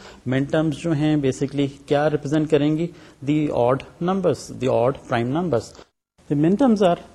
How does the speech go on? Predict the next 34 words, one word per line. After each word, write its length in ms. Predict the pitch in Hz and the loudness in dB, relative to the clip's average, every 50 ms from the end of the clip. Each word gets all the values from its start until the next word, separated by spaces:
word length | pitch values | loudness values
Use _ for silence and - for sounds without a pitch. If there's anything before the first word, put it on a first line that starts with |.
| - - - - 127 123 | -20 -18 -8 -2 0 0
one, 160 | 120 - 185 - - - - _ _ _ - - | 0 0 -4 -10 -14 -20 -20 _ _ _ -14 -6
three, 220 | - 147 143 160 185 - - - _ - _ _ _ _ - - | -2 -2 -2 -2 -4 -8 -14 -20 _ -20 _ _ _ _ -2 0
five, 280 | 120 120 135 139 - - - _ _ _ - - | 0 0 0 -4 -10 -16 -20 _ _ _ -18 -10
seven, 340 | - - 135 113 117 151 214 - - _ - 131 | -6 -2 -2 -2 -2 -4 -10 -10 -12 _ -8 -4
eleven, 320 | 120 117 110 110 131 165 190 - - - - _ _ - | -2 -2 -2 -2 -4 -6 -8 -10 -16 -20 -20 _ _ -4
thirteen, 340 | 131 120 113 117 131 147 175 170 - - - | -4 -2 -2 0 -2 -2 -2 -6 -10 -12 -8
seventeen 420 | - 160 151 143 139 170 185 202 226 | -4 -2 -2 -2 -2 -4 -4 -2 -2
and 100 | 226 190 | -2 -2
so 160 | - - 190 151 | 0 2 2 2
on. 60 | 117 104 - - - - - - | 2 0 -2 -14 -20 -18 -10 -8
Basically 320 | 165 160 - 202 208 220 214 208 | -6 -4 -4 -4 -4 -2 -4 -4
یہ 60 | 196 175 | -4 -2
جو 80 | 165 160 | 0 2
من 180 | 131 131 151 170 | 2 2 2 0
ٹرمز 240 | - 247 233 202 - 214 | -2 -2 -2 -2 -4 -4
ہیں 60 | 226 | -4
یہ 120 | 220 208 196 - | -4 -4 -4 -2
کیا 100 | 202 208 | -2 -4
ریپرزینٹ 400 | 202 190 180 175 190 196 196 190 | -4 -4 -6 -4 -4 -4 -2 0
کر 120 | - 190 175 | 0 0 0
رہے 80 | 196 247 | 0 -2
ہیں؟ 680 | 262 - - - - - - - - - - - 160 | -6 -6 -10 -20 -20 -20 -20 -20 -20 -14 -6 0 0
Odd 200 | 160 170 185 185 - - - - - | 2 2 0 -2 -6 -12 -16 -8 -4
prime 220 | 143 127 123 143 139 - - - 151 | -4 -2 -2 -4 -8 -10 -8 -4 -2
numbers. 280 | 147 131 - 104 - - - _ _ _ _ _ _ _ _ _ _ - _ _ _ _ _ - | -2 -2 -2 -4 -8 -12 -18 _ _ _ _ _ _ _ _ _ _ -20 _ _ _ _ _ -14
اوکے، 200 | 120 110 - 226 269 - - _ _ _ _ _ _ _ - - | -10 -8 -6 -8 -8 -8 -14 _ _ _ _ _ _ _ -8 -2
اب 160 | - 185 175 233 - - _ _ _ - | -2 -2 -2 -4 -12 -20 _ _ _ -6
یہ 120 | 185 220 202 - | -4 -4 -2 0
تو 80 | 233 | 0
ایکسپریشن 600 | 202 160 - - - - 165 151 - - 185 180 | 0 0 -2 -4 0 4 4 4 4 2 -2 0
آپ 180 | 160 139 131 - | 0 0 -2 -2
نے، 160 | 147 160 170 160 | -2 0 0 -2
آ، 360 | 151 131 - - - 123 135 135 131 - | -2 -4 -10 -10 -8 -6 -6 -4 -2 -2
canonical 420 | 143 131 127 127 127 - 139 135 | 0 0 0 0 2 2 2 2